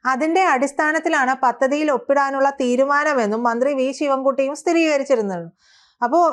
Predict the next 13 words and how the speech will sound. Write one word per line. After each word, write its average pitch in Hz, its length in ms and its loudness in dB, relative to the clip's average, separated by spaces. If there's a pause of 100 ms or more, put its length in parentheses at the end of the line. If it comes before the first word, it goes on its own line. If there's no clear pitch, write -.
(140)
ഏഹ്, 233 260 0
ഈ 349 300 2
പദ്ധതിയിൽ 277 680 2
ഒരു 247 200 2
കുഴപ്പവുമില്ല, 262 1080 2
പദ്ധതിയെ 277 520 0
എതിർക്കുന്ന 262 520 2 (100)
പഴയ 247 320 2
നിലപാട് 247 580 2
താൻ 254 240 -2
തിരുത്തി 240 300 0
എന്നുകൂടി 247 440 0
മന്ത്രി 247 440 -2